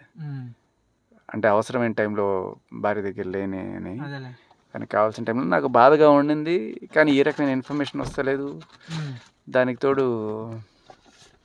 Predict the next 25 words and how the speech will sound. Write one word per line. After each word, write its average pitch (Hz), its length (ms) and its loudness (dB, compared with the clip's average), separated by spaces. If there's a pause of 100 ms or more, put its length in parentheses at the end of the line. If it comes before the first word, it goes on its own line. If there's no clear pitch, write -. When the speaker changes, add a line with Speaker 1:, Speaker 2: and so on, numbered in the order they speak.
(1300)
Speaker 2:
ఫుడ్ 123 240 -6
ప్రాబ్లం 123 340 4
కూడా 120 160 2
ఉండే. 110 280 -2 (480)
Speaker 1:
మ్మ్. 139 300 -10 (200)
Speaker 2:
కొంచెం 120 280 -8
డల్ 101 160 -6
Speaker 1:
అంటే 113 140 0
Speaker 2:
అయ్యా. 107 140 -2
Speaker 1:
మీకు, 160 360 -10 (840)
మీరు 165 140 -8
అసలు 165 180 -8
బయటికి 175 300 -6
రావాలని 185 380 2
ఎందుకు 170 260 -4
అనుకుంటున్నారన్న? 160 680 -4
అంటే 190 500 -4
లోపలికి 180 400 0
వెళ్ళటానికి 196 880 -4
చాలా 165 160 -4
మంది 202 480 -10 (540)
తపన 175 200 -4
పడతారు. 156 440 -8 (840)
అదొక 160 200 -8
అవకాశం 170 600 4